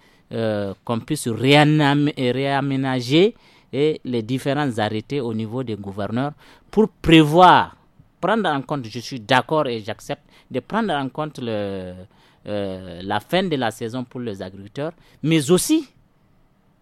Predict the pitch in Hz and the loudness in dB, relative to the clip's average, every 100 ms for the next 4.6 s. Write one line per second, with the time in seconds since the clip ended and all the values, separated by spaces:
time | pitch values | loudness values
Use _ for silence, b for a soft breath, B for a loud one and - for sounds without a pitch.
0 | _ - 113 117 - 190 202 117 107 107 | _ -16 -6 -6 -4 -2 -2 -4 -6 -8
1 | 139 151 107 104 - 131 135 - 123 135 | -8 -8 -10 -10 -4 -4 -4 -6 -8 -8
2 | 165 _ b b 117 131 135 - 113 104 | -12 _ b b -10 -10 -10 -10 -8 -6
3 | 101 101 110 - 120 120 107 110 - 139 | -6 -8 -10 -8 -6 -6 -8 -14 -12 -12
4 | - 98 104 120 135 | -10 -8 -4 -2 -2